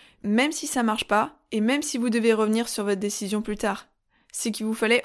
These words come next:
au moins essayer. Nous voilà donc arrivés à la fin de l'épisode. Merci d'être resté jusqu'au bout, et j'espère qu'il vous a plu. J'ai une petite annonce spéciale à faire en cette fin d'épisode. Comme vous le savez, ma mission, c'est de vous aider à vous organiser et à gérer votre temps afin de gagner en sérénité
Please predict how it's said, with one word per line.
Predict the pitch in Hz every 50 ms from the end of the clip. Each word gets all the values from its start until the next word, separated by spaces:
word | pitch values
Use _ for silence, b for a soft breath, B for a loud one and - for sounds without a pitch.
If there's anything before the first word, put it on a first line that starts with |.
| - _ -
au | 247
moins | 233 226 226 220
essayer. | 226 214 220 - 190 175 160 156 - - _ _ _ _ _ _ _ _ _ _ _ _ _ - - - -
Nous | 214 233 240
voilà | 262 262 269 269 254
donc | 233 269 277 294 - -
arrivés | 233 226 226 240 233 233 247 247 -
à | - -
la | 202 202 208
fin | 208 - 240
de | 226 202 196
l'épisode. | 190 185 180 180 - 185 180 185 208 254 302 294 131 208 - _ _
Merci | - 202 202 - - - 226
d'être | 220 202 214
resté | 196 214 - - 220
jusqu'au | 202 202 190 - - - 185
bout, | 180 185 220 294 339 - - - _
et | 196
j'espère | 202 196 185 185 - 208 214
qu'il | - 220 190
vous | 190 185 175
a | 170
plu. | - - - 247 - - _ _ b b b b b b b b b b b b -
J'ai | 196 202 220 226
une | 233 233
petite | 277 277 - - -
annonce | 285 277 269 285 285
spéciale | - - 233 233 - - 262 262 240
à | 214
faire | - 254 247 240
en | 220
cette | 226 - 214 202
fin | - - 240
d'épisode. | 240 233 233 - 202 190 208 226 269 247 214 214 b b b b b b b b b b
Comme | - 247 254
vous | 269 277
le | 262
savez, | - 277 254 240 262 269 254
ma | 226 208
mission, | 208 220 220 - - 262
c'est | 269 - - 220
de | 185
vous | 185 196 196 208
aider | 233 220 247 247
à | 247
vous | 220 220 214 202
organiser | 214 214 208 208 208 214 220 202 208 233 240 - - -
et |
à | 175 185 190
gérer | 202 226 220 233 240
votre | 220 220 - - 214
temps | 214 - 226 226 - -
afin | - 180 - 208 202
de | 196
gagner | 190 220 214 226 226 226
en | 226
sérénité | 226 - 214 202 208 202 196 196 202 202 - 220 208 -